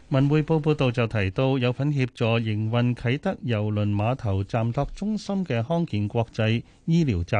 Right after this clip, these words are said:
團透露，近日收到醫管局嘅邀請，商討一旦香港疫情惡化，點樣重開暫托中心。至於公立醫院，有前線醫生就話，院方高層已經密鑼緊鼓，盤點醫生同埋護士嘅人手，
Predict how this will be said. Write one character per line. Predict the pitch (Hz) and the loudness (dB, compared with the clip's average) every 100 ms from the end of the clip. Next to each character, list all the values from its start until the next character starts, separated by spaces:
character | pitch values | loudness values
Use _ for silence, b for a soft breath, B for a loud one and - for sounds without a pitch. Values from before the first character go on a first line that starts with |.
| - | -2
團 | - 92 | -4 -2
透 | 127 123 | 2 4
露， | 117 113 B B B | 4 2 B B B
近 | 151 | 0
日 | 160 | 0
收 | - 220 | 0 -2
到 | 220 120 147 - b b | 0 0 0 -2 b b
醫 | 202 196 | -4 -4
管 | - 139 | -2 -2
局 | 123 | -2
嘅 | 92 110 | -2 -2
邀 | 135 | -2
請， | 139 - 110 135 | -2 0 0 0
商 | - 143 | -2 -2
討 | 135 110 | 0 -2
一 | |
旦 | 127 110 101 | -2 -2 -2
香 | 131 139 | -2 -2
港 | 107 117 | 0 0
疫 | 104 | -2
情 | - 87 | -4 -4
惡 | 113 113 | -2 0
化， | 123 120 123 B B | 2 2 0 B B
點 | 120 123 | 0 2
樣 | 131 | 0
重 | - 85 87 | -2 -4 0
開 | 131 | 0
暫 | 123 87 | 0 -2
托 | 87 90 | 0 -2
中 | - 117 | 0 0
心。 | 107 131 131 B B B B | 2 2 0 B B B B
至 | - 117 | -4 -2
於 | 127 | -2
公 | 131 123 | 0 0
立 | 113 | 0
醫 | 127 | 0
院， | 117 98 123 156 B - | 2 2 2 0 B 0
有 | 147 | 0
前 | 170 117 98 | 2 -2 -2
線 | - 147 147 | 0 -2 0
醫 | 185 | -2
生 | 175 185 | -2 -4
就 | 165 107 98 | 0 0 2
話， | 107 104 95 B B | 2 2 0 B B
院 | 120 | 0
方 | 117 143 | 0 0
高 | 135 147 | -2 -2
層 | 143 92 92 | -2 -2 -2
已 | |
經 | 131 143 | 0 0
密 | 123 | 0
鑼 | 98 87 | -2 -6
緊 | - 95 139 | -2 0 0
鼓， | - 110 151 - | 0 0 0 -2
盤 | 120 117 | -2 0
點 | 120 165 | 0 -2
醫 | 185 | -2
生 | 202 208 202 226 175 - - | -4 -2 -2 -4 -8 -12 -4
同 | 101 | 0
埋 | 98 95 | 2 2
護 | 107 117 | 0 -2
士 | - 113 | -2 0
嘅 | 127 | 2
人 | 87 | 2
手， | 90 98 127 | 0 2 2